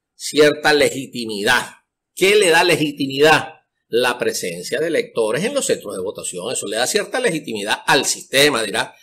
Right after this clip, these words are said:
"Bueno, fíjense ustedes, en Venezuela la gente está votando, la cosa no es así, como ustedes dicen, que es dictadura, que es una tiranía". Ahí está la gente eligiendo a sus candidatos y, "Fíjense, fulanito ganó en tal lado". Eso es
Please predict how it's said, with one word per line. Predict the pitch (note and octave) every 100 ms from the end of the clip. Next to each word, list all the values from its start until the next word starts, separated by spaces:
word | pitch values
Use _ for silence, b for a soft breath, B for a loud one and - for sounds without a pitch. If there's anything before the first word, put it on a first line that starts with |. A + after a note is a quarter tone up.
| b
"Bueno, | B2 G#3 C3+
fíjense | C3+ E3
ustedes, | G3 D#3+ G3+
en | D3
Venezuela | A2+ A2 A2+
la | C3
gente | A#2+ A#2+
está | A#2
votando, | B2 A#2 A#2 F3+ E3
la | A#2+ G#2+
cosa | G#2+
no | A2
es | G#2
así, | F2+ - G#3
como | F#3 B2+
ustedes | - A#2 A2
dicen, | D#3+ F#3+ D#3+
que | A#2+
es | C3
dictadura, | - G#2 E3 F3+
que | B2
es |
una | D3
tiranía". | C#3 B2+ C3+ F3+ B B
Ahí | - F2+
está | F#2+ - G3+
la | A#3
gente | B3+ C4 C4
eligiendo | F#3 D3 D3 D3
a |
sus | D#3
candidatos | - C3+ A#2+ G#2+ C3+ F#3+ C#3
y, | G#2+ B B
"Fíjense, | - C3 G#3+ -
fulanito | C3 A#2 G#2+ A2 D#3+
ganó | C3+ B2+
en | C3
tal | - A2 B2 G#2+
lado". | B2 C#3+ - B B B B
Eso | - F#3 D#3+ F3
es | F3+ -